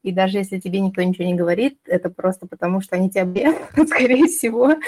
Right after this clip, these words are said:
либо пор-, не хотят портить с тобой отношения, либо еще что-то. Ну, плюс твой пузырь. А, но да, общество нас очень сильно оценивает и смотрит, как мы одеваемся и как мы красимся, и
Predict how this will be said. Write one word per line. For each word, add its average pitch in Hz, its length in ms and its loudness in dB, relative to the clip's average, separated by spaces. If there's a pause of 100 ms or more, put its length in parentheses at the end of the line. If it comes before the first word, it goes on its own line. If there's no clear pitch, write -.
(280)
либо 214 220 0
пор-, - 200 -12 (180)
не 214 120 -12
хотят 196 280 -10
портить 202 300 -4
с - 40 -20
тобой 185 220 -2
отношения, 226 540 -2
либо 175 160 0
еще 175 220 -2
что-то. 226 280 -8 (140)
Ну, 247 100 2
плюс 240 220 2
твой 185 180 0
пузырь. 196 460 -2 (540)
А, 175 200 0
но 196 220 2
да, 175 260 4
общество 202 380 0
нас 185 180 2
очень 196 280 -2
сильно 190 240 0
оценивает 190 720 0
и 175 380 0
смотрит, 185 420 -2
как 175 180 -8
мы 165 120 -4
одеваемся 220 580 0
и 175 40 0
как 165 220 -6
мы 160 120 -4
красимся, 240 560 -2
и 180 340 2